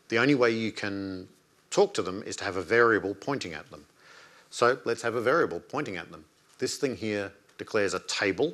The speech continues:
that says this name points to this function, right? So we say, "This is our flash size name."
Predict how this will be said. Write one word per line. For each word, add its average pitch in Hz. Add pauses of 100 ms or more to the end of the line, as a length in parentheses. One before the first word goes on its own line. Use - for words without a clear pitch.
(140)
that -
says 87
this 156
name 104 (540)
points 107
to 101 (360)
this 92
function, - (500)
right? 151 (760)
So 95 (440)
we 101
say, 95 (760)
"This 117
is 117
our 104
flash -
size 98
name." 95